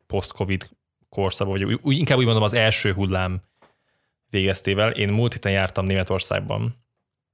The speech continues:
közúton, és, öm, és nagyon kíváncsi voltam az, hogy milyen lesz az út így a határok megnyitását követően. Ugye az lett pár nap,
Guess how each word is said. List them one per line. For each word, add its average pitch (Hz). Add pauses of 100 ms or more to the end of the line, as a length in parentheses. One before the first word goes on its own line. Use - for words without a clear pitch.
(460)
közúton, 101 (1160)
és, 90
öm, 92 (1300)
és -
nagyon 196
kíváncsi 117
voltam 110
az, 98
hogy 107
milyen 98
lesz 92
az 92
út 95
így 95
a 95 (320)
határok 98
megnyitását 95
követően. 110
Ugye 101
az 104
lett 98
pár 98
nap, 95